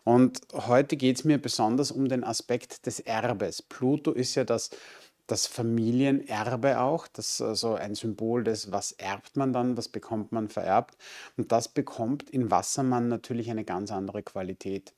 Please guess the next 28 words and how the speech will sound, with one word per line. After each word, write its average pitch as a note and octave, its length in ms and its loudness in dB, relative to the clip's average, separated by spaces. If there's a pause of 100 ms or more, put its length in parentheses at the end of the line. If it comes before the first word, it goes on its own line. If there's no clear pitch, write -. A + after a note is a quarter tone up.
Na, A#2 120 -2
während B2+ 260 6
in B2 100 0
Steinbock C#3 580 0
das G#2 160 -6
noch A2 200 -4 (260)
materiell A#2 840 0
war, - 360 -8
dass F2 160 -12
ich G2+ 100 -12
gesagt G#2+ 300 -4
habe, A2+ 100 -6
okay, A#2+ 220 -4
da A#2+ 80 -2
gibt G#2+ 180 -4
es G#2+ 140 -6
Geld, A2+ 280 -2
da G#2+ 40 -8
gibt G2+ 180 -12
es - 140 -16
Haus, A2 320 2
da G2+ 80 -10
gibt - 160 -10
es - 100 -12
gewisse G#2+ 380 -2 (500)
Familienwerte, A2+ 920 2
die A2+ 120 -2
man G#2+ 340 0